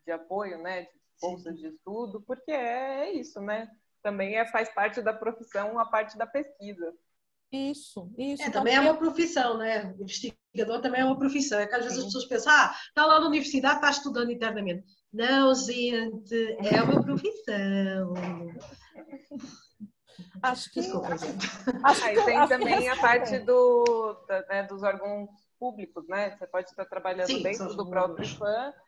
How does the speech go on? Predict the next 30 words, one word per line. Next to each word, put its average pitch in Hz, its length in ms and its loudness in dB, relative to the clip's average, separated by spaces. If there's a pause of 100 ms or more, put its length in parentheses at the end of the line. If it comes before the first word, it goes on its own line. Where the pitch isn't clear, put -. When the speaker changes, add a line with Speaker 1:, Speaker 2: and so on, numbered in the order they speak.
(220)
Speaker 1:
e 208 100 -14
em 220 180 -8
alguns 220 360 -4
municípios 226 840 -10
e 175 640 -10
no 160 160 -14
estado 190 580 -4
tem 214 480 -6
também 196 320 -4 (200)
Speaker 3:
Museus. 175 640 -8 (580)
Speaker 1:
museus, 196 600 -2
mas 190 160 -6
tem 208 180 -8
também 202 560 -6
órgãos 196 400 -6 (100)
públicos 202 440 -14
que 208 100 -18
pensam 202 480 -6
a 190 100 -2
gestão 208 580 -6
disso, 185 800 -10 (440)
né, 175 240 -4 (100)
de 170 60 -18
uma 170 140 -6
forma 170 260 -2
Speaker 2:
Para 240 60 2
o 240 40 2
Speaker 1:
mais 247 120 0
Speaker 2:
município. 240 280 -4
Speaker 1:
global. 156 520 -6